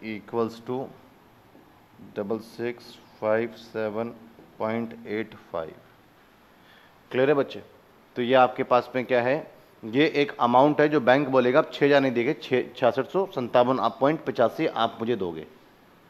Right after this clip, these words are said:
ठीक है, और उसके बाद आपका फिर मैं क्या करूँगा, एक साल का आपको जो है मैं इस पे interest पे करूँगा, ये पैसा, ठीक है, इस पे, और plus जो आप छः सौ रुपये,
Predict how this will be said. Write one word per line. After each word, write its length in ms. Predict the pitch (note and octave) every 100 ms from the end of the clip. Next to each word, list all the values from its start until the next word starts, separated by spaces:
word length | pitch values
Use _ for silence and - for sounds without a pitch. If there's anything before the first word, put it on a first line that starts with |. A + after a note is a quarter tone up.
| _ _ _ _ _ _ -
ठीक 220 | D#3 D3
है, 140 | E3+ -
और 180 | - C3
उसके 220 | - F3+
बाद 280 | D3 D3+ D#3
आपका 360 | - C3+ - D3+
फिर 260 | - D#3+ F3
मैं 180 | C#3+
क्या 140 | C#3 C#3
करूँगा, 560 | C3+ C3+ D3 F3+ - -
एक 200 | C#3+ D#3
साल 280 | - C#3 B2+
का 180 | B2+ E3+ G3 - - - _ _ _ _ _ -
आपको 300 | B2 B2 D3
जो 140 | C#3
है 400 | C#3 E3+ - - -
मैं 180 | C3+ C#3+
इस 100 | C3
पे 120 | F3
interest 420 | C#3+ A#2+ C#3 B2+
पे 140 | C3
करूँगा, 340 | A2 G2 E2+ E2+
ये 180 | F#2 B2+
पैसा, 320 | C#3 C3 F3 F3 - - - _ _ _ _ _ -
ठीक 200 | D#3 D3
है, 120 | F3+ - - - _ _
इस 180 | A#2+ B2
पे, 200 | - F3+ F#3+ - - _ _ _ _ -
और 160 | B2+ B2
plus 420 | - D3+ F3 -
जो 140 | C#3+ D3
आप 280 | C3+ C3 -
छः 180 | - C3+
सौ 160 | A#2+ C#3+
रुपये, 440 | B2+ D3+ G3+ -